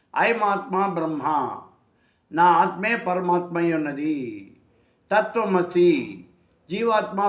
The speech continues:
పరమాత్మ రెండు ఒకటే. ప్రజ్ఞానం బ్రహ్మ, ప్రజ్ఞానమే పరబ్రహ్మ స్వరూపము. ఇలా నాలుగు మహావాక్యాలు కూడా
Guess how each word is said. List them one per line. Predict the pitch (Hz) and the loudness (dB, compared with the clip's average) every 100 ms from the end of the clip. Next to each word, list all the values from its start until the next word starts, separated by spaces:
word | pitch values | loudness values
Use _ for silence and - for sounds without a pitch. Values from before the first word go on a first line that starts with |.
| 190 | 0
పరమాత్మ | 175 175 165 - 190 | 0 0 -2 -4 -2
రెండు | 214 170 160 | 0 0 0
ఒకటే. | 165 147 135 127 147 143 113 - _ _ _ _ _ - | -2 -4 -6 -10 -8 -8 -8 -12 _ _ _ _ _ -4
ప్రజ్ఞానం | 208 202 202 208 202 196 | -2 0 2 4 2 0
బ్రహ్మ, | 165 160 160 151 147 113 95 - _ _ _ _ _ 202 | -2 -2 -2 -2 -2 -4 -10 -16 _ _ _ _ _ -4
ప్రజ్ఞానమే | 208 196 196 180 160 202 | -2 2 4 4 2 -2
పరబ్రహ్మ | 247 180 175 170 165 165 | -2 0 -2 0 -2 -2
స్వరూపము. | 156 - 151 147 135 127 135 143 139 113 107 _ _ _ _ _ - | -4 -6 -8 -8 -8 -8 -8 -8 -10 -10 -14 _ _ _ _ _ 0
ఇలా | 196 233 | 2 2
నాలుగు | 190 160 214 233 | 2 0 0 -2
మహావాక్యాలు | 233 202 208 202 196 190 180 | -2 0 0 -2 -2 0 0
కూడా | 170 156 180 156 107 117 | -2 -4 -4 -4 -4 -8